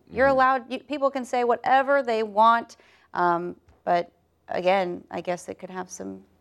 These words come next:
Speaker 1: serious issues.
Speaker 2: President Castro, he said, "It wasn't just a free speech issue. This is an issue of common decency and respect,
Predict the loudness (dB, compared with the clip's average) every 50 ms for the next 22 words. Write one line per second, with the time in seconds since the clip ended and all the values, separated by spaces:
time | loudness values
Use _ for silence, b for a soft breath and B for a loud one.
0 | _ _ _ -10 -8 -8 -6 -6 -8 -8 -8 -10 -12 -14 -16 -2 2 4 4 4
1 | 2 0 2 2 2 2 2 0 2 4 4 4 4 2 0 -4 -2 2 4 4
2 | 4 4 4 0 -2 0 4 4 4 4 4 0 -4 -6 -4 -6 -2 -2 -4 -4
3 | -4 -4 -4 -4 -4 -6 -8 -8 -8 -8 -8 -8 -8 -8 -8 -6 -6 -8 -8 -8
4 | -8 -10 -12 -16 -14 _ -4 -2 0 0 -2 -2 -2 -2 0 -2 0 2 2 2
5 | 2 0 0 0 2 2 2 0 -4 -6 -4 -4 -4 -4 -4 -4 -4 -4 -4 -4
6 | -4 -4 -4 -6 -4 -4 -4 -2 -2 -2 -4 -4 -8 -2 2 4 4 4 2 -2
7 | -6 -12